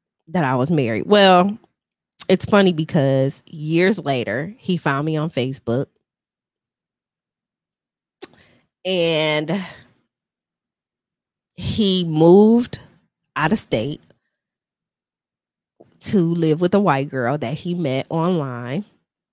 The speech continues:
And I guess now he has kids by her or whatever, but I guess, is that his come up? Is that, was that his come up? Was that,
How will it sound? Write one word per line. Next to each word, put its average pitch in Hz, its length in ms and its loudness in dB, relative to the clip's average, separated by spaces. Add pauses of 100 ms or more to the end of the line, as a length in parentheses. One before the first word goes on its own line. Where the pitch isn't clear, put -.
(180)
And 170 100 -6
I 131 120 -4
guess 147 240 -6
now 147 160 -4
he 202 180 2
has 170 240 2
kids 147 320 -6
by 139 200 -6
her 135 280 -4
or 92 60 -4
whatever, 131 400 -6
but 151 260 -2
I 165 80 -2
guess, 156 240 -2
is 185 140 -2
that 170 180 2
his 214 180 2
come - 280 2
up? 622 320 4
Is 240 140 4
that, - 200 0
was 247 220 2
that 254 200 4
his 302 200 2
come 302 180 2
up? 269 120 4
Was 247 160 2
that, 254 300 2